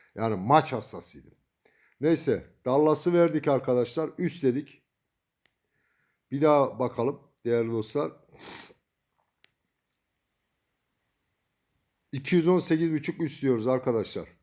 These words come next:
İki yüz on sekiz buçuk üst. Maç ortada artık kim alırsa arkadaşlar.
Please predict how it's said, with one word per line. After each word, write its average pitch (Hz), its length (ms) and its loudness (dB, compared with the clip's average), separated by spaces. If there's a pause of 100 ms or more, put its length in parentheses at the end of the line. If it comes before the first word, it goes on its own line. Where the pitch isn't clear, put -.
(500)
İki 101 220 -10
yüz 139 140 -2
on 135 120 0
sekiz 113 360 -8
buçuk 139 300 -10
üst. 117 240 -10
Maç 139 280 -2
ortada 113 400 -2
artık - 300 -6
kim 143 200 -6
alırsa 87 360 -6
arkadaşlar. 76 560 -16